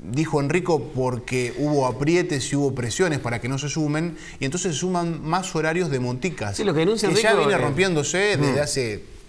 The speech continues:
Speaker 1: una década.
Speaker 2: Lo que denuncia Enrico es terrible porque en realidad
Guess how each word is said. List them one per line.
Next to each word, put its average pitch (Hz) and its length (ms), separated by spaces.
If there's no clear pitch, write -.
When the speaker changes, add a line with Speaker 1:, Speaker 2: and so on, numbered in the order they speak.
Speaker 1:
una 135 280
década. 107 420
Speaker 2:
Lo 143 120
que 156 80
denuncia 196 280
Enrico 170 300
es 147 80
terrible 160 460
porque 143 280
en 185 140
realidad 156 460